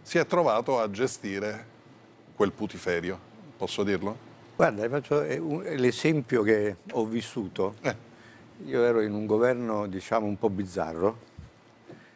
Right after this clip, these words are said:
Speaker 2: che si aspettava i disastri finanziari che poteva suscitare.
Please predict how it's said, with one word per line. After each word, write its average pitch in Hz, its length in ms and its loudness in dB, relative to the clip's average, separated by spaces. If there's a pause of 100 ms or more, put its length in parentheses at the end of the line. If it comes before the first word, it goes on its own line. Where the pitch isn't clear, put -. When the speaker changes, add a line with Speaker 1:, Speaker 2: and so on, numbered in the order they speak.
Speaker 2:
che - 120 -4
si - 160 -2
aspettava 104 580 2
i 92 100 0
disastri 92 680 -4
finanziari 92 840 0
che 85 120 -8
poteva 85 500 -6 (720)
suscitare. 98 800 2